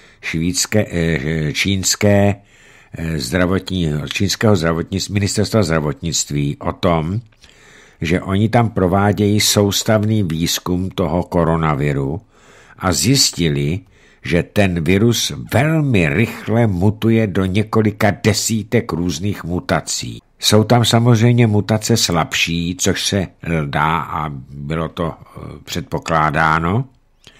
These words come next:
A hlavně objevil se tam mutant, virový mutant, který je ještě asi sedmdesátkrát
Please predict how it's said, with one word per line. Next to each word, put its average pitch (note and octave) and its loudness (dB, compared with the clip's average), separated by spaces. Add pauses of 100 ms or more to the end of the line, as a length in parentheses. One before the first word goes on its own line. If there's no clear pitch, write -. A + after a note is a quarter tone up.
(760)
A G#2 0 (800)
hlavně E2 -2 (680)
objevil B2 6
se C3 2
tam F2 0
mutant, E2+ 0 (100)
virový D#2 0
mutant, D#2 -2 (600)
který A2+ 4
je C3+ 8
ještě B2+ 2
asi C3 0
sedmdesátkrát A#2 0